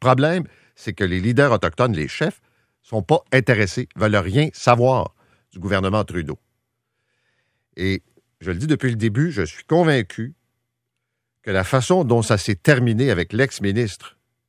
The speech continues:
Wilson Raybould est un élément dans cette crise. Le père de Madame Wilson Raybould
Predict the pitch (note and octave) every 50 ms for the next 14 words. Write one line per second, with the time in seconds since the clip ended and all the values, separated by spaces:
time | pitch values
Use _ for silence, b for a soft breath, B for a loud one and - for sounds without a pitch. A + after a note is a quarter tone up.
0 | _ _ G#2 A2+ A#2 G2+ - C3+ B2 G#2 F2+ F2+ E2+ D#2 G2+ A2 B2 B2 G2+ -
1 | _ _ _ _ _ _ _ _ _ - A#2 - - B2+ A#2+ A2+ A2+ B2+ D#3+ D#3+
2 | C#3 C3 A2 G2+ G#2 G#2 F#2 - _ _ _ - F2+ E2 D#2 - F2+ D#2+ - -
3 | F2+ D#2+ D2+ - _ _ _ _ _ _ _ _ _ _ _ _ _ _ _ _
4 | _ _ _ _ _ _ _ _ _ _ _ _ _ _ _ _ _ _ _ _
5 | _ _ _ _ _ _ _ - E2 F#2 E2 - - C#3+ D#3 E3 D#3+ D#3 C#3 A2+
6 | F2 F#2+ F#2 G2+ G2+ A2 G#2+ G#2+ A2 A2+ G#2 - - A2+ G2+ G2+ G#2+ G2+ G2 A#2
7 | C3+ C3+ B2+ A#2 -